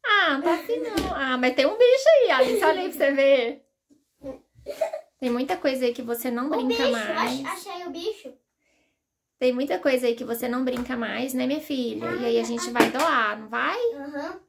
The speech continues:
Speaker 2: Gente, eu achei a moeda que eu tava procurando. Aqui tem um monte de coisa. Tem essa, uma, gente, você,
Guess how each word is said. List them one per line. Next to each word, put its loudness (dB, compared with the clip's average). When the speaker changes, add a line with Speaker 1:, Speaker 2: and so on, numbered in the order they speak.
Speaker 2:
Gente, -14
eu -12
achei -14
a -14
moeda -14
que -20
eu -18
tava -12
procurando. -14
Aqui -18
tem -8
um -8
monte -10
de -2
coisa. -4
Tem -4
essa, -12
uma, -6
gente, -20
você, -20